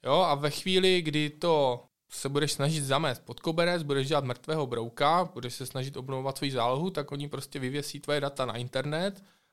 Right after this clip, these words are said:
a máš problém. Samozřejmě, eh, i proti tomu zametání pod koberec funguje nějaká legislativa, jo, kdy máš G D P R, které říká, že musíš kontaktovat lokálního regulátora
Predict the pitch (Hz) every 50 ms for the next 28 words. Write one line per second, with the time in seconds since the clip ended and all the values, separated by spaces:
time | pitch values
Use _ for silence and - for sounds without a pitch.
0 | _ - - 127 131 - 147 143 147 143 - - 127 123 127 127 117 110 113 117
1 | - _ _ _ _ _ _ _ _ _ - - 151 151 160 156 165 165 170 170
2 | 170 170 165 170 170 170 170 - 170 160 151 151 147 - 160 151 - _ - -
3 | - - 156 151 - - 151 170 170 175 165 143 147 143 147 151 147 151 147 151
4 | 151 156 160 160 151 - 143 143 - - 165 156 151 156 160 165 160 - - -
5 | 156 156 151 151 151 151 147 143 143 143 - 151 147 127 127 131 127 - - 147
6 | 135 135 - 143 139 143 143 139 139 147 147 143 143 143 139 139 139 139 - -
7 | - - _ _ _ _ _ - 151 147 135 135 139 135 143 143 139 151 151 139
8 | 123 123 131 147 156 156 - - 143 135 135 135 135 135 127 135 131 - 135 127
9 | 123 127 131 147 165 170 - _ _ _ _ _ _ _ - - 131 127 - _
10 | _ _ - 147 143 - - - - - 156 151 151 151 139 - - 156 147 147
11 | 147 - - 139 135 139 135 139 - 135 131 135 139 143 143 135 139 143 135 131
12 | 131 131 131 139 - _ - 131 127 139 147 147 139 127 123 131 - 139 135 131
13 | 139 160 175